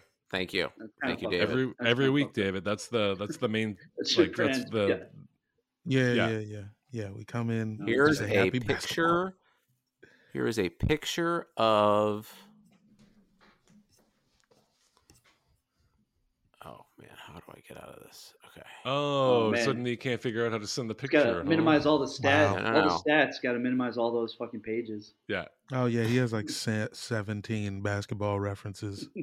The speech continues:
Speaker 2: <laughs>
Speaker 4: lined up.
Speaker 2: Oh, he's on Nate Duncan dot org right now, just fucking <laughs>
Speaker 1: Nate Duncan dot biz, baby.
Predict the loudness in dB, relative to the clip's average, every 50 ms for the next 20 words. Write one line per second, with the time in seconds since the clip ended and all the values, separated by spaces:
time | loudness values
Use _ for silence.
0 | -12 -12 -18 -20 _ _ _ _ _ _ _ _ _ _ _ _ -12 -8 -6 -6
1 | -4 -6 -6 -6 -6 -4 -4 -4 -6 -8 _ _ _ _ -4 -2 0 0 0 -2
2 | -2 -4 -4 -2 0 2 0 0 -2 -2 0 2 2 4 4 2 2 2 4 4
3 | 2 2 0 0 0 0 0 0 0 -2 -4 -4 -4 -4 -6 -6 -6 -6 -8 -10
4 | -12 -14 -16 -10 -8 -8 -8 -8 -8 -10 -8 -10 -10 -12 -16 -20 -18 -16 -12 -10
5 | -8 -8 -8 -10 -10 -10 -6 -6 -6 -6 -6 -12 -20 _ _ _ _ _ _ _
6 | -20 -20 -20 -20 _ _ _ _ _ -14 6 8 8 8 10 10 8 10 10 8
7 | 8 8 8 6 4 2 2 2 4 4 4 4 2 0 0 0 2 2